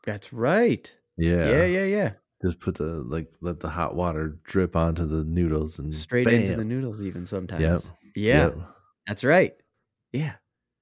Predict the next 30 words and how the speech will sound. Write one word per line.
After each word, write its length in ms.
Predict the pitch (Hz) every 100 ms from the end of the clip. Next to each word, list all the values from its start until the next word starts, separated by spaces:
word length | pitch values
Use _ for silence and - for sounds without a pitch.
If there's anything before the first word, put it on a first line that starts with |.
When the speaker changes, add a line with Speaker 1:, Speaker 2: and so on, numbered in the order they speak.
| _
Speaker 1:
That 100 | -
was 180 | 120 131
Speaker 2:
Oh, 60 | 78
Speaker 1:
fucking 200 | - 78
Speaker 2:
yeah. 60 |
Speaker 1:
sick. 300 | 73 131 113
It 100 | 73 -
totally 360 | 120 123 113
worked. 380 | 120 104 - -
Speaker 2:
Yeah, 200 | 95 85
it 60 | 82
was. 180 | 71 87
It 40 | 101
Speaker 1:
Worked 40 |
Speaker 2:
totally 220 | 117 90 131
Speaker 1:
real 80 | 120
good. 140 | -
Speaker 2:
works. 100 | 98
Speaker 1:
There's 180 | 117 131
this, 160 | 120 -
Speaker 2:
Yep. 100 | -
Speaker 1:
there's 160 | 135 131
your 100 | 117
first 340 | - 120 -
hot 200 | 117 117
ramen 380 | 104 104 117 101
tip 220 | - 104
of 100 | 101
the 100 | 95
night. 380 | 95 113 92 -